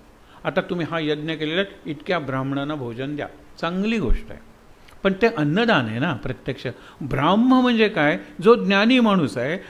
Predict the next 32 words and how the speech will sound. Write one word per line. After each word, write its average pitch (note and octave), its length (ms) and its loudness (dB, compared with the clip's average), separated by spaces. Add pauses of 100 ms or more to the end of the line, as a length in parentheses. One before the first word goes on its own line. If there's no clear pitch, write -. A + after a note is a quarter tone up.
(140)
जो G3 100 6
ब्रह्माचा E3 680 4
अनुभव F3 460 8
घेण्याचा A#3+ 340 2
प्रयत्न F#3 380 -2
करतोय, C#3 320 -2 (260)
त्याला G3 220 0
भोज F3 480 2
देणार F#3+ 340 0
म्हणजे E3 220 -2 (240)
त्याला E3+ 240 0
हवी D3 220 0
असलेली D#3 380 -2
पुस्तकं D3+ 460 -4
द्या, D3 240 0 (420)
त्याला D#3+ 200 0
शिकण्यासाठी D#3 640 -4
शिष्यवृत्ती D#3 720 -4
किंवा D#3 200 -2
पाठ्यवेतन D3+ 880 -2
द्या. D3+ 160 0 (400)
आपण D3+ 200 -6
म्हणतो D3+ 280 -2
ना, G#3 100 -2 (480)
सगळं D3+ 300 -2
द्या B3 220 -2
तुम्ही D3+ 220 -4
त्याला. A2 180 -12 (360)
त्याला E3 320 -2 (280)
जे E3 160 -2
मिळवायचं F#3 640 0
ते C4 160 -8